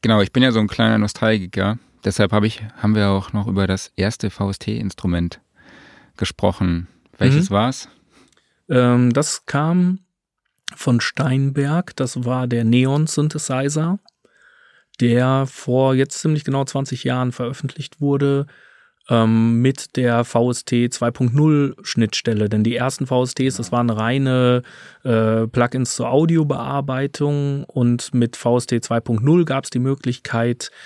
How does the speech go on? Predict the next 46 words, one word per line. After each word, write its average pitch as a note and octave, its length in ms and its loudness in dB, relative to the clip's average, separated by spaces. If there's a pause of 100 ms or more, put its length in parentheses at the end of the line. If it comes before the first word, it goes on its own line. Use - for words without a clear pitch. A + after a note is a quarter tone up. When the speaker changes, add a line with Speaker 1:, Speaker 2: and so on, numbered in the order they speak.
(280)
Speaker 2:
ähm, A2 480 2
diese A#2+ 220 4
Plugins C3 340 0
auch C3 160 -2
mit C#3 120 4
midi E3 280 4
anzusteuern. A#2 580 -4
Also A2+ 160 -6
konnte A#2 260 -2
man B2 120 -2
ihm C3 180 -4
entsprechend B2+ 400 -6
auch B2+ 140 -6
sagen, A#2+ 320 -4
"Stell A#2+ 220 -6
mal A#2+ 120 -2
deine A#2 240 -6
Oszillatoren A#2+ 640 -6
auf B2 160 -8
eine C3 180 -4
bestimmte B2 400 -4
Tonhöhe", D3+ 680 4 (420)
und A#2 180 -4
damit A#2 380 -2
begann A#2+ 320 -4
dann A2+ 160 -2
dieser A#2 240 -8
ganze A#2 560 -8 (520)
Bereich. A#2 600 -8 (260)
Speaker 1:
Genau, A2+ 260 4
das F#2 120 0
ist - 40 -6
natürlich G#2 320 -2
richtig. B2+ 540 -2
Ich A2+ 160 -2
hab C3 80 0
das A#2 160 -2
hier A2 300 4
in G2+ 80 2
meinen G2 220 4
Notizen A#2 340 -4
stehen. A2 420 0
Stefan A#2+ 460 -2
weiß F#2 240 0
sowas F2+ 320 -2
auswendig. G#2+ 680 0